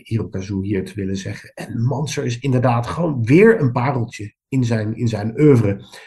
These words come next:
Misschien, hij, hij is inmiddels misschien wel een top vijf waard om een keer te, eh, te doen. Met beste Koreeda Hirokazu films. Ik heb er inmiddels een hoop gezien.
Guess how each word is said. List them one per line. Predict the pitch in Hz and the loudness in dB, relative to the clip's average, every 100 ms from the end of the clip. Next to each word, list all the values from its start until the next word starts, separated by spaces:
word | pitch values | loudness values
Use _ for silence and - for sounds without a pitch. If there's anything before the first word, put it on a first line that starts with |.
| - | -8
Misschien, | 120 - 208 - - - - | -6 -2 -2 -2 -8 -20 -6
hij, | 143 143 | -2 2
hij | 139 | 4
is | 151 | 4
inmiddels | - 151 151 127 139 | 4 6 6 4 0
misschien | 123 160 | 0 2
wel | 120 | 4
een | 117 117 | 4 0
top | 117 | -2
vijf | 180 175 160 | 0 0 0
waard | 117 95 | -2 -6
om | 104 | -8
een | 113 | -8
keer | 123 110 | -6 -6
te, | 107 98 - | -4 -4 -4
eh, | 98 92 92 | -6 -6 -2
te | 113 | 0
doen. | 110 - - | 2 -2 -2
Met | 123 110 | 0 2
beste | 135 127 127 | 2 0 -2
Koreeda | 147 123 117 127 117 107 | 0 2 0 0 0 2
Hirokazu | 127 110 113 107 131 | 0 0 -2 0 0
films. | 120 95 98 | -2 -6 -8
Ik | - 120 | -8 -4
heb | 139 | -2
er | 131 | 2
inmiddels | 127 123 123 | 2 4 4
een | |
hoop | 113 185 190 | 4 2 2
gezien. | 156 127 170 165 | 2 2 0 -2